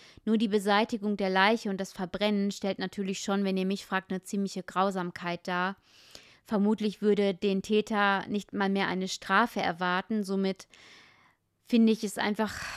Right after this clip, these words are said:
ja, der Familie gegenüber einfach nur gerecht, wenn er sich endlich stellen würde, aber es würde natürlich dann Aufsehen erregen, dass da jemand eine Leiche verbrannt hat und grausam war, selbst wenn er nicht mehr bestraft wird, aber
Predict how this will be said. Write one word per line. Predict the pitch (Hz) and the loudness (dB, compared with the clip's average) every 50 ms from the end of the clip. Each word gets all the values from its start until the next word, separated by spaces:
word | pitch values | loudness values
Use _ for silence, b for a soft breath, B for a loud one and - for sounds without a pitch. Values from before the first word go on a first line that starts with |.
| - - | -12 -8
ja, | - 214 214 220 208 | -2 0 2 2 2
der | 220 208 | 2 0
Familie | - 208 208 214 226 233 226 226 202 | -2 0 2 2 2 2 2 0 0
gegenüber | 214 214 180 202 180 196 190 202 202 196 - | 0 -2 -2 -2 -4 -2 0 2 2 2 2
einfach | 208 202 208 214 208 | 0 -2 -4 -2 -2
nur | 202 208 202 | -2 -2 -2
gerecht, | 185 202 190 208 214 214 - - | -2 -2 0 0 -2 -2 -4 -8
wenn | - - | -6 -4
er | 190 196 180 | -4 -4 -4
sich | 185 180 - | -4 -4 -4
endlich | 190 190 - 202 190 - | -4 -4 -4 -8 -8 -8
stellen | - - - 202 214 214 202 196 196 175 | -8 -2 0 2 2 2 2 0 0 -2
würde, | 185 185 185 180 196 | -2 -2 0 0 2
aber | - 180 180 190 185 185 185 - B B B B B B B B B | 0 0 0 0 0 -2 -2 -4 B B B B B B B B B
es | B 196 - 196 | B -8 -4 -2
würde | 208 185 208 | -2 0 0
natürlich | 202 196 185 - - 214 208 202 190 - | 0 -2 -2 -2 -2 -2 -2 -2 -2 -2
dann | - 196 190 190 196 196 196 196 208 - _ _ _ _ _ _ _ _ _ _ _ _ _ - - - - | -2 -2 0 0 0 -2 -4 -6 -10 -14 _ _ _ _ _ _ _ _ _ _ _ _ _ -20 -20 -14 -6
Aufsehen | - 226 226 226 226 - - 214 202 190 | 0 0 0 0 0 0 0 0 0 0
erregen, | 185 185 196 196 196 196 185 190 185 | -2 -2 0 2 2 2 0 0 -2
dass | 185 - | -4 -4
da | - 185 | -4 -6
jemand | 180 180 190 185 180 180 | -4 -2 -2 -4 -4 -4
eine | - 185 196 196 196 | -4 -2 -2 0 2
Leiche | 196 202 208 208 - - | 2 4 2 2 0 -4
verbrannt | 190 - 196 190 - 190 175 185 185 185 185 | -10 -8 -8 -6 -6 -4 -2 -2 -2 -2 -2
hat | 185 - - | -6 -6 -6
und | 208 214 - | -8 -8 -6
grausam | - 185 190 196 208 196 - 190 190 190 175 | -2 0 0 0 0 0 -2 -2 -2 -2 0
war, | 185 185 185 175 | 0 0 -2 -2
selbst | 185 175 _ - | -4 -10 _ -6
wenn | 196 190 | -4 -4
er | 190 190 | -2 -4
nicht | 196 185 | -4 -4
mehr | 196 190 | -6 -6
bestraft | 175 202 185 - - - 196 190 196 196 - - _ | -6 -6 -8 -8 -6 0 2 2 2 2 0 -8 _
wird, | - 190 190 - | -4 -4 -4 -4
aber | 185 170 190 185 190 180 | -4 -4 -2 -2 -2 -4